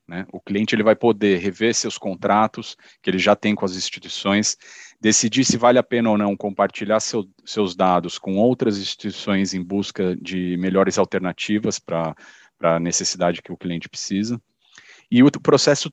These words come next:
tende a ser menos burocrático e mais fácil, porque vai existir uma espécie de uma padronização no mercado.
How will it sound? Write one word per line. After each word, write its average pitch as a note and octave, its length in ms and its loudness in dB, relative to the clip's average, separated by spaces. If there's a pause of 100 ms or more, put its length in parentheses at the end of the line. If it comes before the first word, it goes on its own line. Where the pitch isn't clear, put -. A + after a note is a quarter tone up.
tende D3+ 340 4
a C#3+ 40 4
ser C3+ 280 2
menos B2+ 320 0
burocrático A#2 720 -2
e C#3 60 -4
mais C#3 240 -4
fácil, F#2+ 580 -2
porque G2+ 560 2 (140)
vai G2+ 140 0
existir G2+ 440 -4
uma A2+ 200 0
espécie A2 420 -2
de A2+ 100 -6
uma A#2 320 2 (300)
padronização G#2+ 760 2
no G#2+ 80 0
mercado. F2 520 -4